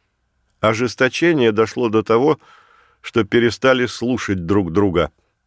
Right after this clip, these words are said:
Министр финансов Гостев дал сухую оценку ситуации. Проблема розничных цен.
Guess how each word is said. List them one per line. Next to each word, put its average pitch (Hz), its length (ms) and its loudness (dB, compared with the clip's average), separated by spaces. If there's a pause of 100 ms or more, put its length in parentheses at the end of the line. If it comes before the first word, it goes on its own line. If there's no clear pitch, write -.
(120)
Министр 117 480 0
финансов 107 720 -2
Гостев 104 640 -2 (520)
дал 110 260 2
сухую 110 560 0
оценку 104 500 -2
ситуации. 95 760 -2 (960)
Проблема 120 500 0
розничных 104 640 -6
цен. 82 380 -6